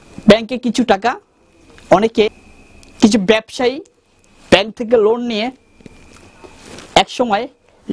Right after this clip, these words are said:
লক্ষ লক্ষ টাকা, কোটি কোটি টাকা ব্যাংকে রেখে লেনদেন করে, ব্যবসা প্রতিষ্ঠান চালিয়ে নেয়, দেশের সাথে, দেশের সাথে, নিজের প্রতিষ্ঠানের সাথে। হঠাৎ করে যে এই ধরনের একটা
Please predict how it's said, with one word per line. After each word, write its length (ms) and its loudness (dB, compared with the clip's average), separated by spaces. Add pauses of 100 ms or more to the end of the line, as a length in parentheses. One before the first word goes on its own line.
(140)
লক্ষ 180 0 (120)
লক্ষ 120 -6 (180)
টাকা, 200 -2 (420)
কোটি 240 2
কোটি 160 2 (120)
টাকা 180 -6 (540)
ব্যাংকে 380 2
রেখে 240 0 (480)
লেনদেন 420 2 (100)
করে, 160 0 (640)
ব্যবসা 340 2
প্রতিষ্ঠান 360 -2 (720)
চালিয়ে 400 2
নেয়, 160 -2 (720)
দেশের 400 2
সাথে, 180 0 (160)
দেশের 320 0
সাথে, 220 -2 (500)
নিজের 280 2 (1400)
প্রতিষ্ঠানের 560 2
সাথে। 220 -4 (1300)
হঠাৎ 320 0
করে 180 -2
যে 120 -2
এই 100 -2
ধরনের 240 0
একটা 120 -4